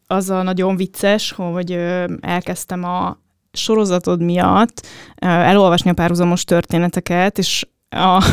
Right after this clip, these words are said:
<laughs> vissza-, visszamenőlegesen három évvel ezelőtt,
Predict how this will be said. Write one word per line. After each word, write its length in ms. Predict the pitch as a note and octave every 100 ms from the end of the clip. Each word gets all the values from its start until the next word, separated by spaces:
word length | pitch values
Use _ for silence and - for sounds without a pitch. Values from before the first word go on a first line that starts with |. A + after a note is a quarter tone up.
| A3+
<laughs> 200 | - -
vissza-, 540 | A3+ A#3+ - G3+ G3 G3+
visszamenőlegesen 1160 | B3 - G#3 F#3+ F#3+ G3 F#3+ F#3 G3 G#3+ G#3
három 300 | G#3 G3+ G3
évvel 340 | F#3 F3+ F#3 F#3
ezelőtt, 560 | F3+ F#3+ G3 A#3+ -